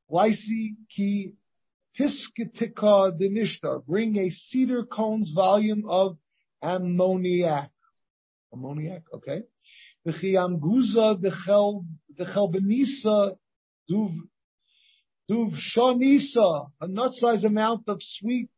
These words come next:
galbanum. Umeli tarvida duvshachivra, a spoonful of white honey.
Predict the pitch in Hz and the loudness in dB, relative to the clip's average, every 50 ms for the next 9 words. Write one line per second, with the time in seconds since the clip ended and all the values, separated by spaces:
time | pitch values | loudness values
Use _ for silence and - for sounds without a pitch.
0 | _ - 131 180 180 196 202 202 196 180 165 190 190 190 190 170 147 127 123 117 | _ -8 0 2 4 4 4 4 2 2 2 2 2 2 0 0 -2 -6 -6 -12
1 | 110 - _ _ _ - 175 185 180 185 180 180 196 226 240 233 - - 175 196 | -16 -20 _ _ _ -8 -6 -4 -2 -4 -2 -2 -2 -2 -2 -2 -4 -4 0 2
2 | 208 226 220 202 220 190 170 202 208 202 170 156 214 214 170 - - 208 180 - | 2 2 2 0 -4 -4 0 0 0 0 0 -4 -6 -8 -8 -6 -6 -6 -6 -6
3 | - 214 214 180 170 160 143 135 131 - - - - 240 233 208 214 226 214 208 | -6 -6 -6 -4 -4 -4 -4 -4 -6 -10 -12 -8 -6 -6 -4 -4 -4 0 0 0
4 | 196 175 202 202 208 180 175 208 220 214 185 160 135 - | 2 2 2 2 4 4 4 4 4 2 -2 -4 -6 -8